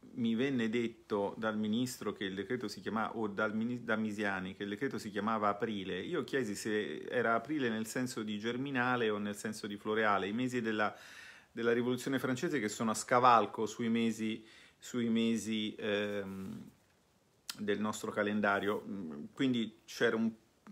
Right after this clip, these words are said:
per dire, capiterà nella prima o nella seconda metà di aprile. In realtà capiterà nella seconda metà di maggio, e quindi già io, che sono un pessimista nato, ero stato ottimista. Vedi, certe volte uno non si conosce abbastanza.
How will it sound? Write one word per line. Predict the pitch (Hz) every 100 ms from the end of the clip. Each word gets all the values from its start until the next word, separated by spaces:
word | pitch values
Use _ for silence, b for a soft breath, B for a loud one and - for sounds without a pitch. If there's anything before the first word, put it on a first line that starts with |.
| - _ _
per | 123 120
dire, | 120 143 123 -
capiterà | 127 131 113 127
nella | 120 110 104
prima | 156 180 196
o |
nella | 165 120
seconda | 110 123 120 110 104
metà | 104 101 101
di | 98
aprile. | 92 101 92
In | 113
realtà | 185 190 139
capiterà | - 104 98 107 110
nella | 95 92
seconda | - - 117 113
metà | 123 131
di | 180 175
maggio, | 98 95 95 90 B B B B
e | 113
quindi | - 135 107
già | 98 120
io, | 120 113
che | 95
sono | - 113 107 98
un | 107 101
pessimista | 110 107 - 110 110 -
nato, | 123 98 95 98
ero | - 107
stato | 104 - 92 95
ottimista. | - 90 87 - -
Vedi, | 104 95 92 -
certe | - 95 98
volte | 98 95 98
uno | 98 98 87 B B B
non | - 120
si | 120 117
conosce | 110 104 104 104
abbastanza. | 92 - - - - -